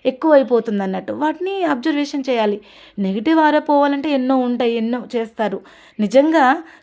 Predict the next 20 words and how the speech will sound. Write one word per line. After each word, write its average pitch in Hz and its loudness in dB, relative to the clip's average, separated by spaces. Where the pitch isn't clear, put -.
కరెక్ట్ 285 -4
సాధన 277 2
చేస్తే 247 0
ఏ 226 4
ఆరా 220 2
కూడా 254 -2
పనిచేయదండి, 202 -6
ఏ 240 8
నెగిటివ్ 226 0
ఆరా 226 0
కూడా 220 -4
పని 240 -4
చెయ్యదు 208 -2
అని 240 -6
చెప్తాను. 185 -8
అందుకే 262 2
కుండలిని 311 2
సాధన 269 2
చేసే 262 2
వాళ్ళకి, 220 0